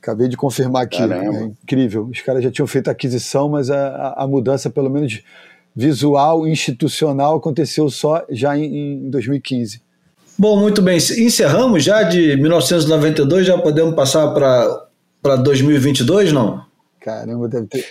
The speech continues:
Speaker 2: Não sei, eu, eu gostaria de saber se vocês acham que tá sendo, porque a coisa, a, aquele conceito do, que, que parecia tão brilhante, tão óbvio em noventa e dois e que perdurou esses anos todos,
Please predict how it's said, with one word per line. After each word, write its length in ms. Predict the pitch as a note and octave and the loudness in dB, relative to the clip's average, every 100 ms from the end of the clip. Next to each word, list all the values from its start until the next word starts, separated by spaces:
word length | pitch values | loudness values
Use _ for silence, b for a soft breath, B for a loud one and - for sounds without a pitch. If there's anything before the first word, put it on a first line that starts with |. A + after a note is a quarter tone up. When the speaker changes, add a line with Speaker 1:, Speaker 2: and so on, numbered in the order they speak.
| B | B
Speaker 2:
Não 100 | - | 0
sei, 360 | D#4 E4+ G#3+ G#3 | 0 2 2 2
eu, 140 | F#3 F3+ - | 0 0 -2
eu 100 | F#3 | 0
gostaria 400 | A3+ A3+ G3+ G3+ | 0 2 2 0
de 80 | |
saber 260 | E3 C3+ D#3+ | 0 0 0
se 120 | F#3 | -2
vocês 460 | F3 F3 - C#3+ G#2+ | -4 -4 -2 -4 0
acham 400 | B2 E3+ - C3 | 0 0 -2 -8
que 120 | - | -10
tá 200 | B2+ D3+ | -4 -4
sendo, 680 | D3 - C#3+ D#3+ D#3 D3+ C3+ b b b b _ - | -2 -2 0 0 0 -4 -6 b b b b _ -8
porque 480 | C#3 D3+ - E3+ E3+ | -4 -4 -6 -8 -4
a 100 | F#2+ | -4
coisa, 280 | B2+ E3 F#3 | -2 0 0
a, 380 | E3+ F#2+ B2+ F#2 | 0 0 0 0
aquele 260 | A2 F3 F3 | 0 -2 0
conceito 1000 | D#3+ C3 - C3 D3+ E3 D#3+ A#2 G#2+ G#2 | -2 -2 0 0 2 0 -2 -2 -2 -2
do, 400 | G#2+ G#2+ G#2 G2+ | -2 -2 0 -2
que, 260 | G#2 G#2 F#2+ | -4 -4 -4
que 120 | G2+ | -8
parecia 420 | - G#2+ - - | -6 -4 -4 -4
tão 160 | C3+ D3+ | -2 -2
brilhante, 520 | C3 A2 A2+ C3 - | -2 -2 -2 -2 -2
tão 160 | B2+ | 0
óbvio 420 | A2+ A2+ B2 A#2 A2 | 2 2 0 0 0
em 40 | |
noventa 340 | G#2+ G#2 G#2 | 0 -2 -2
e 100 | G2+ | -4
dois 320 | F#2 G2+ A#2 - | -2 -2 -2 -6
e 60 | |
que 260 | - G2+ F#2 - | -6 -6 -6 -4
perdurou 680 | G#2+ G2+ G2 G#2 A2 A2 B B B _ | -2 -2 -2 0 0 -2 B B B _
esses 340 | - G2+ G#2 G2+ | -8 -6 -4 -2
anos 360 | A2 G#2 - | 0 -2 -6
todos, 640 | - A2 C#3 C3+ C3 - | -4 -2 -2 -4 -10 -12